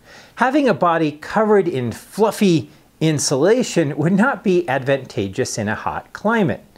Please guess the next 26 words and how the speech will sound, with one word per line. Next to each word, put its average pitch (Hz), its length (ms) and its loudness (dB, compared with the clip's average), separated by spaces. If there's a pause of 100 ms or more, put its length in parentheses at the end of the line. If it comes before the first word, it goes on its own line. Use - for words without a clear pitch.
(440)
Evidence 285 460 0
for 170 200 0
fluffy 185 440 0
feathered 151 440 0
dinosaurs 139 680 -2
are 131 80 -2
more 135 200 0
common 131 520 -2
with 113 140 -6
these 127 180 -4
smaller 95 480 -2
members, 113 600 -4 (320)
where 131 160 2
heat 262 340 0
loss 127 340 -2
was 123 200 2
a 117 100 2
bigger 117 340 0
concern 120 640 -2
given 143 300 -2
the 143 100 0
higher 135 420 0
ratio 127 500 0
of 143 120 -2
surface - 560 -4
to 98 380 -8